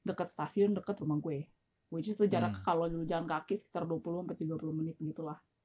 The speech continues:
Speaker 1: Jadi tuh kayak,
Speaker 2: Iya.
Speaker 1: eh, menurut gue tuh segitu, <laughs> segitu deket. Dan
Speaker 2: Iya sih.
Speaker 1: itu tuh kayak, eh, jadi kayak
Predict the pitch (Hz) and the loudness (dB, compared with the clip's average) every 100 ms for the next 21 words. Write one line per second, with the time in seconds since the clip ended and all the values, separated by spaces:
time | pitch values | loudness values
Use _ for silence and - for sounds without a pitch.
0 | _ _ _ _ _ _ _ - 160 156 | _ _ _ _ _ _ _ -6 -2 -2
1 | 185 233 226 170 151 147 87 87 _ - | -2 -2 0 0 0 0 -2 -6 _ -6
2 | 151 139 139 160 175 - 220 202 220 - | -2 -2 0 0 0 6 8 10 8 6
3 | - - 196 180 - - - - - - | 0 -2 -2 2 0 -2 -6 -6 -8 -8
4 | - - 294 - 311 - - 330 330 330 | -8 -2 0 2 2 2 -6 -2 -2 -4
5 | 302 - _ _ 170 185 175 170 170 98 | -12 -18 _ _ 2 4 4 4 2 0
6 | - 175 196 196 240 - 165 156 - - | -2 2 2 2 0 2 2 0 -2 -6
7 | - - - - 156 151 147 147 214 247 | -6 -8 -10 -4 0 0 0 -2 0 2
8 | 165 151 | 2 0